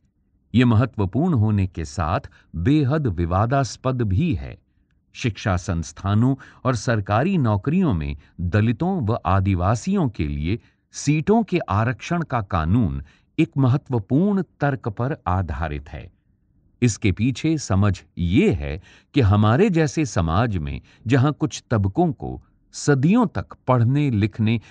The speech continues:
और नई निपुणताएं हासिल करने के अवसरों से वंचित रखा गया है, वहां लोकतांत्रिक सरकार को इन तबकों की सहायता के लिए ठोस कदम उठाने चाहिए।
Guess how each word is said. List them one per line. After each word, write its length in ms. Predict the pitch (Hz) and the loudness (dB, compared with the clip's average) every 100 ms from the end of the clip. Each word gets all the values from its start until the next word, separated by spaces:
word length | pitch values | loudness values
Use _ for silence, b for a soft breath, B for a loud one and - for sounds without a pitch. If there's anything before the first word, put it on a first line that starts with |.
| B | B
और 120 | 139 | 0
नई 300 | 135 147 196 | 2 2 0
निपुणताएं 720 | 165 123 135 139 - 135 156 156 | 0 0 0 -2 0 -2 0 0
हासिल 480 | 87 98 - 131 | 2 2 2 -2
करने 400 | 107 107 101 117 | 0 -2 0 -2
के 140 | 117 120 | -2 -6
अवसरों 640 | - 92 110 - 185 131 | -2 0 2 0 0 0
से 260 | 95 73 69 B B | -2 -6 -8 B B
वंचित 500 | 92 127 120 226 - | 2 4 2 0 0
रखा 400 | 151 - - 80 | 0 -2 -4 -4
गया 280 | 73 71 65 | -2 -4 -6
है, 240 | 69 62 - _ _ | -8 -14 -18 _ _
वहां 400 | 80 107 120 160 | 0 2 2 0
लोकतांत्रिक 880 | 139 87 123 - 110 120 117 127 113 | 0 0 -2 -2 -2 -2 -2 -4 -8
सरकार 560 | - 92 87 85 92 120 | -4 -2 0 2 2 0
को 300 | - 69 69 b b - | -4 -8 -10 b b 2
इन 260 | 190 185 - | 4 2 0
तबकों 400 | 143 131 120 156 | 0 0 0 0
की 220 | 147 147 | 0 0
सहायता 640 | 131 - 95 92 95 95 110 | 0 0 2 2 2 0 -2
के 200 | 95 87 | 0 -2
लिए 320 | 80 76 71 b b _ _ | -2 -4 -6 b b _ _
ठोस 420 | - 160 180 - - | 0 2 2 -2 -6
कदम 360 | 123 123 135 - | -4 -2 -2 -4
उठाने 460 | 127 - 113 87 78 | -6 -4 -2 0 -2
चाहिए। 500 | - 82 67 60 - | -2 -4 -4 -12 -16